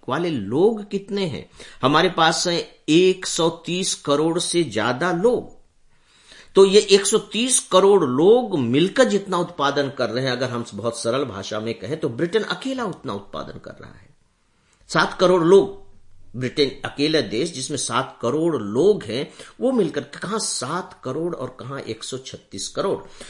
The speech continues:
तो उन्होंने बताया कि ये ठीक ढंग से रिफ्लेक्ट नहीं करता है, और भी उन्होंने दूसरे बहुत से उदाहरण दिए हैं और बहुत खूबसूरत उदाहरण दे दे करके उन्हें समझाया है, उन्होंने समझाया है। तो मैं चाहूंगा कि इसको बहुत ध्यान से आप सब पढ़ें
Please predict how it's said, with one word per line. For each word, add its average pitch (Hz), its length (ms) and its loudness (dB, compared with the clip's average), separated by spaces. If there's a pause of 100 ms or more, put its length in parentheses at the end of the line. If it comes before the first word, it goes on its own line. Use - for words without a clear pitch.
(140)
तो 180 60 4
उन्होंने 185 200 4
बताया 143 360 -2
कि 175 160 -8
ये 131 180 -2
ठीक 123 260 -6
ढंग 123 140 -4
से - 160 -6
रिफ्लेक्ट 123 640 -6
नहीं 104 540 -6
करता 113 340 -6
है, 139 220 -6
और 208 220 8
भी 185 120 0
उन्होंने 156 360 0
दूसरे 120 380 -4
बहुत 107 340 -10
से 98 60 -8
उदाहरण 95 420 -12
दिए 107 200 -8
हैं 165 180 -10 (500)
और 143 80 -2
बहुत 127 360 -8
खूबसूरत 214 640 -4
उदाहरण 123 500 -6
दे 110 280 -6
दे 107 140 -6
करके 123 340 -10
उन्हें 117 300 -8
समझाया 101 500 -8
है, - 220 -10
उन्होंने 110 220 -6
समझाया 101 500 -4
है। 131 220 -4 (440)
तो 120 80 0
मैं 110 120 -2
चाहूंगा 131 420 -4
कि - 180 -10
इसको - 360 -10
बहुत 98 420 -10
ध्यान 135 540 -8
से - 340 -10
आप 107 180 -12
सब - 320 -14
पढ़ें 131 360 -2